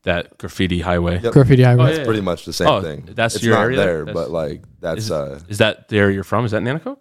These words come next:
Speaker 1: That's
Speaker 2: Yeah, that's Hanover section, Nanticoke.
Speaker 1: Okay.
Speaker 3: It's towards that area, right?
Speaker 1: Okay.
Speaker 2: Yeah, it's, like, five minutes from, like,
Speaker 1: I gotcha. I
Speaker 2: Rancho.
Speaker 1: thought
Speaker 3: But
Speaker 1: that
Speaker 3: that's
Speaker 1: was
Speaker 3: not
Speaker 1: way more south.
Speaker 3: Didn't they? Well, that, that got torn up.
Speaker 2: Well,
Speaker 3: They, like, fucked it all up.
Speaker 2: Graffiti Highway is.
Speaker 3: Yeah.
Speaker 2: Concrete City is still, like, it's the same type of thing. It's an old abandoned city.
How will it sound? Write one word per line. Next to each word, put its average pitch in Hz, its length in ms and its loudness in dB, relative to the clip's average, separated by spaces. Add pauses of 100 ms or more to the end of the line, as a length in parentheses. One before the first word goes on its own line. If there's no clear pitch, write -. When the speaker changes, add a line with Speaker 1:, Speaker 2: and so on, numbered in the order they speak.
Speaker 1:
That's - 140 -18
Speaker 2:
Yeah, 92 100 4
that's 101 180 2
Hanover 90 280 -4
section, 78 320 -4
Nanticoke. 165 220 2
Speaker 1:
Okay. 175 80 -2
Speaker 3:
It's - 140 -2
towards 143 520 2
that 131 160 0
area, 127 440 0
right? 127 140 -16
Speaker 1:
Okay. 110 200 -8
Speaker 2:
Yeah, 82 100 -2
it's, 78 80 -10
like, 78 120 -6
five 78 220 0
minutes 73 200 -12
from, 69 100 -10
like, 73 80 -6
Speaker 1:
I 113 40 -2
gotcha. - 60 -8
I - 20 -6
Speaker 2:
Rancho. - 140 -8
Speaker 1:
thought - 80 -8
Speaker 3:
But 151 120 6
Speaker 1:
that 160 40 6
Speaker 3:
that's 165 80 2
Speaker 1:
was 185 60 -6
Speaker 3:
not 175 140 4
Speaker 1:
way 107 100 2
more 92 160 -6
south. 90 400 -6
Speaker 3:
Didn't 180 160 8
they? 208 340 4
Well, 156 200 4
that, 160 340 2
that 160 160 4
got 180 260 2
torn 147 260 0
up. 131 300 -2 (240)
Speaker 2:
Well, 98 400 2 (200)
Speaker 3:
They, 139 120 0
like, 131 180 2
fucked - 360 -4
it 127 80 2
all 123 160 4
up. 127 100 4
Speaker 2:
Graffiti 113 300 -2
Highway 87 380 -2
is. 67 360 -8
Speaker 3:
Yeah. - 280 2 (180)
Speaker 2:
Concrete 107 420 -4
City 82 320 0
is 67 300 -4
still, 80 320 0
like, 71 360 -4
it's - 120 -18
the 95 80 -10
same 87 240 -8
type 76 160 -10
of 71 80 -12
thing. 67 160 -20
It's - 160 -20
an 78 100 -20
old 90 220 0
abandoned 80 360 -4
city. 76 320 -4